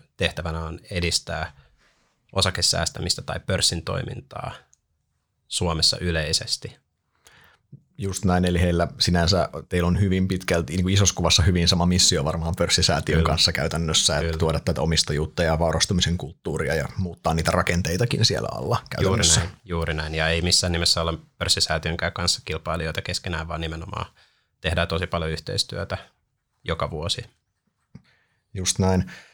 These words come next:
Speaker 2: Tota, mihin suuntaan sä haluaisit osakesäästäjiä viedä? Miten, oot sä, oot sä, niin, miten tyytyväinen sä oot siihen osakesäästäjän rooliin yhteiskunnassa? Tai onks teillä rooli yhteiskunnassa tällä hetkellä?
Speaker 1: Kyllä mä luulen, että meillä joku rooli on, ja mä toivon, että meillä on joku rooli. Tota,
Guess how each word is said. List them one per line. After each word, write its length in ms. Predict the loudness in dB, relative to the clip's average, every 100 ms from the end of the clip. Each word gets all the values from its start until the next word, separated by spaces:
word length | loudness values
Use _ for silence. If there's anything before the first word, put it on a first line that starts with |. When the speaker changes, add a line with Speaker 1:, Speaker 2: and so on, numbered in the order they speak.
| _
Speaker 2:
Tota, 440 | -2 0 2 2 0 -14 _ _ _ _ _
mihin 240 | -2 0 2
suuntaan 340 | 2 2 4
sä 80 | 6
haluaisit 380 | 4 4 2 2
osakesäästäjiä 680 | 2 4 4 2 2 2 0
viedä? 360 | 2 0 0 -4 -8 _ 0
Miten, 300 | 2 2 2
oot 140 | 2
sä, 100 | 2
oot 100 | 2
sä, 60 | 2
niin, 100 | 4
miten 220 | 4 4
tyytyväinen 480 | 2 2 4 2 4
sä 100 | 2
oot 120 | 2
siihen 200 | 2 2
osakesäästäjän 680 | 2 2 2 2 4 2 2
rooliin 480 | 2 2 4 4 2
yhteiskunnassa? 760 | 2 2 2 4 4 4 4 2 0
Tai 140 | 0
onks 200 | 2 2 2
teillä 160 | 0
rooli 280 | 0 0 -2
yhteiskunnassa 720 | -2 -2 0 0 0 -2 -2
tällä 160 | 0 0
hetkellä? 340 | 0 2 2 0 -8 _ _ _ _
Speaker 1:
Kyllä 120 | 2 4
mä 40 |
luulen, 140 | 4 2
että 100 | 4
meillä 140 | 4
joku 220 | 4 4 2
rooli 320 | 2 4 2
on, 160 | 2 -2 0
ja 80 | 0
mä 80 | 4
toivon, 340 | 4 4 2
että 160 | 2 2
meillä 220 | 4 4
on 120 | 4
joku 240 | 2 0 0
rooli. 260 | 0 -2 -6 -14 -20 -6
Tota, 420 | 0 0 2 0